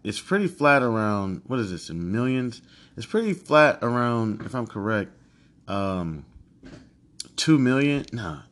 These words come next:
was that, is that two million? Let me see. Uh, I get kinda confused sometimes with these commas. Uh, is it, is that billions or millions? Um, I got, I gotta figure that out. Uh,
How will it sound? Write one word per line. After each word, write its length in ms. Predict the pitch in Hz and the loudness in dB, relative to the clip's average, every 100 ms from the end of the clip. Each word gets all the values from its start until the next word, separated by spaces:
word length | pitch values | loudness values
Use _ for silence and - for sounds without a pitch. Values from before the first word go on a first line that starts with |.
| _ - - - | _ -16 -16 -10
was 180 | 107 104 | -8 -6
that, 220 | 127 - | -8 -10
is 100 | 104 | -10
that 140 | 123 | -8
two 100 | 131 | -6
million? 440 | 123 123 120 113 110 _ _ _ - _ - | -6 -4 -4 -6 -10 _ _ _ -20 _ -8
Let 80 | |
me 60 | 113 | -8
see. 220 | - 82 - _ _ _ _ _ _ _ | -8 -14 -18 _ _ _ _ _ _ _
Uh, 380 | 87 87 82 - - - | -10 -8 -8 -10 -14 -4
I 80 | 110 | -2
get 160 | 98 | 0
kinda 160 | 101 92 | -2 -6
confused 520 | 92 82 92 85 80 | -8 -8 -6 -6 -8
sometimes 460 | 98 92 92 90 85 | -10 -8 -6 -6 -8
with 120 | - | -10
these 220 | 87 80 | -8 -8
commas. 540 | - 101 95 92 85 - _ - - - | -4 -2 -2 -4 -6 -14 _ -18 -18 -14
Uh, 460 | - 90 82 78 73 - | -8 -6 -6 -8 -10 -14
is 140 | 92 | -10
it, 160 | 87 82 - | -8 -8 -10
is 100 | 85 | -8
that 240 | 87 78 | -8 -2
billions 420 | 101 107 104 98 | 2 2 2 -2
or 60 | 85 | -4
millions? 540 | 87 95 85 78 - - _ _ _ _ - | -2 -2 -2 -4 -10 -20 _ _ _ _ -10
Um, 680 | 90 87 85 80 78 73 73 _ _ - - - - - - - - - _ _ - - | -6 -4 -4 -6 -8 -12 -18 _ _ -20 -20 -20 -20 -20 -20 -20 -20 -20 _ _ -10 -4
I 80 | |
got, 180 | 107 104 | -2 0
I 80 | 117 | 2
gotta 200 | 123 101 | 2 2
figure 240 | - 85 | 0 -6
that 160 | 78 80 | -6 -6
out. 240 | 78 67 - _ _ | -6 -8 -14 _ _
Uh, 480 | - 87 82 78 76 | -10 -8 -6 -8 -10